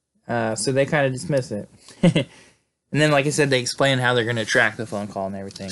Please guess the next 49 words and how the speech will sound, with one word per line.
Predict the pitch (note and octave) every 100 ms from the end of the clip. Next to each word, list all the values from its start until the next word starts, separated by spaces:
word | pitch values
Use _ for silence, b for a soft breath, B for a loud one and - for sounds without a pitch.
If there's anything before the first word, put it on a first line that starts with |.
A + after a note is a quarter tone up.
| -
And | B2 B2+
then | C3 C3
the |
lieutenant | B2+ C#3 C#3 F3+ F#3
also | D#3+ D#3+ -
says, | D3+ D#3 C#3+ C3+
"We're | B2+
gonna | C3 B2
leave | C3 B2
a |
cop | - - D3 E3
here | - C#3+ C#3 C3+ B B B B B _
sitting | - - D3 C#3
in | C3
that | B2 A2+
car | B2 A2
out | F2+ F2
there." | F#2+
And | F#2
he |
shows | G2+ C3+ B2
them | B2
where | A2+ G#2+
the |
car | - D#3 D3+ D3
is, | C#3+ C#3 C#3 b b b
so | - C#3+
that | C#3
way |
the | C3+
girls | C3 C3+ B2+ -
can | B2+
feel | - A2+
a |
little | G#2+ F#2
safe, | - E2+ - _
right? | - A#2 B2+ - _ _ _ _ _ _ - - - - - - -
You | - A#2
know, | F2+ F2+
so | -
they | A#2
can | G#2 A2
feel | C3 B2 B2
a |
little | D3+ F#3
bit | G3+
easier | G#3+ A3 G#3+ F#3+ F#3 F3
about | E3 C#3+ C#3
everything. | C3+ A#2+ A2+ A2 G2